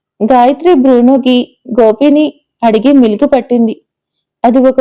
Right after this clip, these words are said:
చోట ప్రశాంతంగా నిద్రపోతూ ఉంది. అనన్య ఏదో తెలుసుకోవాలనే ఆలోచనతో విక్రాంత్ కారు వద్దకి పరుగులు తీసింది.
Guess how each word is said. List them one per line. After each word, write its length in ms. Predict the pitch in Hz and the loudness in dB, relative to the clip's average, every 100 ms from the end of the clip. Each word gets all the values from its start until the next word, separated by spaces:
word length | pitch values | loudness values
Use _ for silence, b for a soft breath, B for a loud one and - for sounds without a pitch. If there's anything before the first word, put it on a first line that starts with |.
| 254 | -2
చోట 180 | 233 220 | 0 0
ప్రశాంతంగా 640 | 285 254 - 233 233 277 285 | -2 -2 -2 -2 0 0 0
నిద్రపోతూ 640 | 240 214 247 254 233 254 | 0 0 -2 -2 -2 0
ఉంది. 320 | 240 233 220 - _ _ _ _ _ _ _ _ _ - | 0 -2 -4 -10 _ _ _ _ _ _ _ _ _ -2
అనన్య 440 | 254 294 370 330 | 0 0 0 0
ఏదో 180 | 262 302 | 0 0
తెలుసుకోవాలనే 840 | 294 226 233 - 294 285 277 269 | 0 -2 -4 0 0 0 -2 -2
ఆలోచనతో 720 | 262 226 220 247 254 233 262 | -2 -2 -2 -2 -2 0 0
విక్రాంత్ 480 | 247 226 - 254 262 | -2 -4 -2 0 0
కారు 300 | 262 233 226 | 0 0 0
వద్దకి 340 | 240 220 226 254 | -2 -4 -4 -4
పరుగులు 460 | 254 208 214 240 | -2 -2 -2 -4
తీసింది. 540 | 233 220 - 214 214 | -4 -8 -6 -6 -6